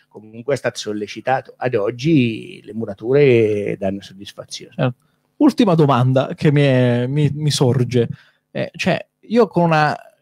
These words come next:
Speaker 2: una casa così la posso fare su quanti piani? Cioè, ho dei limiti?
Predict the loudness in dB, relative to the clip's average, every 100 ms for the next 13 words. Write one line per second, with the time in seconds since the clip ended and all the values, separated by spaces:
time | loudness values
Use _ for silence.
0 | _ -6 -2 0 0 2 0 0 -2 -2
1 | -4 -2 0 0 -4 -10 -4 -2 -2 -4
2 | -4 -4 -10 -10 -8 -4 -2 2 2 2
3 | 0 0 -2